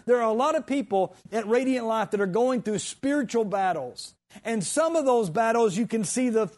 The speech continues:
physical part of it. You can see the visible evidence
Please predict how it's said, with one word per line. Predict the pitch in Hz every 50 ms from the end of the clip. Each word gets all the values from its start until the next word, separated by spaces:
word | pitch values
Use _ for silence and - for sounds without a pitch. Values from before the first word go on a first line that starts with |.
| _ -
physical | 294 339 302 190 247 208 - 202 196
part | - - 240 247 233
of | 208 185 190
it. | 202
You | 233 247
can | - 247 226 175
see | - - - 247 220 - - - -
the | 190 247 240
visible | 214 190 190 285 320 320 240 196 254 220 214 214 214 214 -
evidence | - 240 269 269 233 226 220 202 196 180 180 185 - -